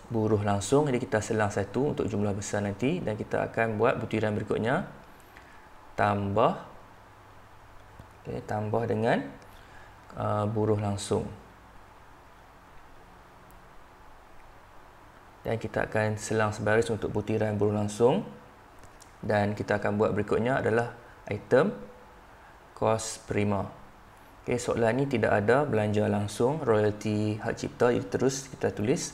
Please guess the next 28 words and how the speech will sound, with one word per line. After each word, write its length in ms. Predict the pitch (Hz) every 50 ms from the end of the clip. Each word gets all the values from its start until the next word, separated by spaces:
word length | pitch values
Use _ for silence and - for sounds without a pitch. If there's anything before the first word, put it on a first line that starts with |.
| -
butiran 480 | - - - 104 104 107 127 165 202 - - - - - - - - - -
kos 480 | - 98 101 101 - - - - - -
prima. 480 | - 104 101 98 101 101 113 143 196 - - - - - - - - - - - - - -
Okey, 160 | - 117 104
kemudian 480 | - 107 107 110 113 123 143 175 196 208 - -
di 80 | 127
selepas 480 | 120 - - 120 - - 120 117 - -
kos 320 | - 120 113 113 - -
prima 240 | - 117 120 139 165
kita 240 | 151 - - 131 117
ada 160 | 110 110 107
komponen 640 | - 113 104 - 113 110 113 123 143 175 196 208 - - - -
overhead. 480 | 104 98 104 101 - 120 113 - - -
Okey, 200 | - - 127 127
jadi 100 | 123 123 127 127
kita 160 | - 117 113
buat 160 | 123 - -
tajuk 240 | 110 107 110 - 107
kecil, 400 | 104 - - 131 135 170 208 - - - - - - - - - - - - - - - - - -
tambahkan 720 | - 113 110 113 113 110 110 110 107 - - - - 110 104
dengan 400 | 104 107 107 113 131 170 202 202 - - - - - - - - - - - - - - - - - - - - - - - - - - - - - -
overhead. 720 | 117 101 101 101 104 101 98 98 101 110 117 165 202 - - - - - - - - - - - - - - - - -
Okey, 120 | - 117
dan 160 | 113 110 110
mungkin 240 | 107 110 - 135 123
kita 160 | 123 - 113
akan 140 | 110 110 107 -
selang 340 | - 110 107 110 110 107